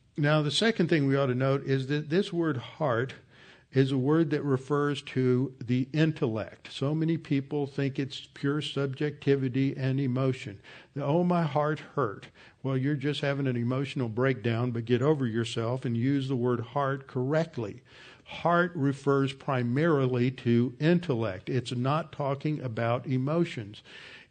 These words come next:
Up until about two hundred years ago,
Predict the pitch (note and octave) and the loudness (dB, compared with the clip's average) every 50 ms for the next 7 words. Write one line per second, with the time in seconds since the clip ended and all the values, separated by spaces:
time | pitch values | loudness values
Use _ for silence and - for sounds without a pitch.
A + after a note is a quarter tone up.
0 | _ _ - C#3 D#3 F3+ F3+ - G3 F3+ - - E3+ E3 D#3 D3+ C3 C3+ C3+ A#2+ | _ _ -4 0 0 0 2 2 0 0 2 2 2 4 4 2 2 2 2 2
1 | A#2+ A#2 - - F3+ G3 E3 D#3 F3+ E3+ D#3 C#3+ B2 A2+ A2 B2 C#3+ E3+ F3+ F#3 | 0 -2 0 0 2 2 2 0 0 0 0 0 0 0 0 2 4 6 4 4
2 | D#3 C#3+ A#2+ G#2+ A#2 A2+ A2 A2 A2+ A2+ | 4 0 -2 -2 -2 -2 -2 -2 -2 -4